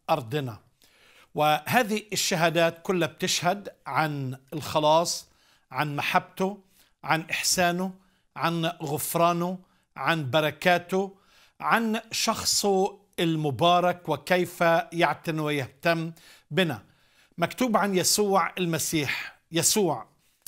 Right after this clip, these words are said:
الذي من ناصرة الجليل، كيف مسحه الله بالروح القدس والقوة، الذي جال يصنع خيرا ويشفي جميع المتسلط عليهم إبليس، لأن الله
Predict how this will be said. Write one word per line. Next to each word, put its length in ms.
الذي 400
من 200
ناصرة 560
الجليل، 580
كيف 340
مسحه 760
الله 520
بالروح 500
القدس 680
والقوة، 680
الذي 300
جال 340
يصنع 720
خيرا 640
ويشفي 600
جميع 640
المتسلط 1000
عليهم 560
إبليس، 560
لأن 320
الله 260